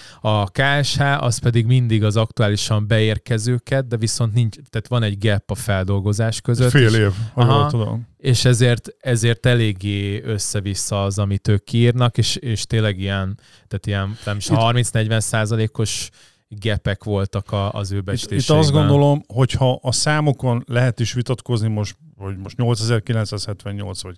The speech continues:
Speaker 2: kétezer-kilencszázkilencvenkilenc, teljesen mindegy. A folyamat az azért jól látható, és elég erőteljes különbséget mutat ahhoz, hogy igazából indifferens legyen szerintem az, hogy most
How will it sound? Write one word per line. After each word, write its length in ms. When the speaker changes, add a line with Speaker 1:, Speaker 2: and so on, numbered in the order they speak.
Speaker 2:
kétezer-kilencszázkilencvenkilenc, 1500
teljesen 320
mindegy. 180
A 80
folyamat 580
az 380
azért 500
jól 300
látható, 600
és 220
elég 300
erőteljes 600
különbséget 640
mutat 260
ahhoz, 360
hogy 180
igazából 640
indifferens 600
legyen 280
szerintem 540
az, 220
hogy 180
most 260